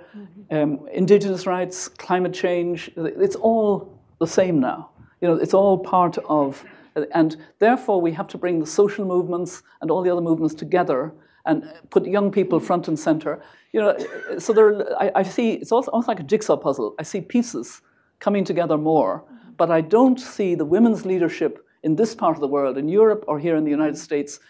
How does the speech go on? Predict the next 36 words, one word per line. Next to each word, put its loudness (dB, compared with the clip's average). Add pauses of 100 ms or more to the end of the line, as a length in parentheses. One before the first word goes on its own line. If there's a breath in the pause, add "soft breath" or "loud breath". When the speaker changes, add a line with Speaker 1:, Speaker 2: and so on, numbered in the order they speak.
(120)
Speaker 2:
taking -2
this -2
on -2
in -2
a 2
way 0
that -6
we -4
need. -2
Speaker 1:
Mm-hmm. -20
Speaker 2:
And, -4
and -4
that's 0
something -2
that, -6
you -4
know, -2
Milan, 2 (480 loud breath)
we'll 0
talk 2
about 2
it -4
later, 0 (140)
<laughs> -4
but 4
it 2
is 2
something, -2
you 0
know, 0 (180 loud breath)
and 0
including, -2 (340 soft breath)
you -2
know, 0 (360 soft breath)
um, -4
I, -10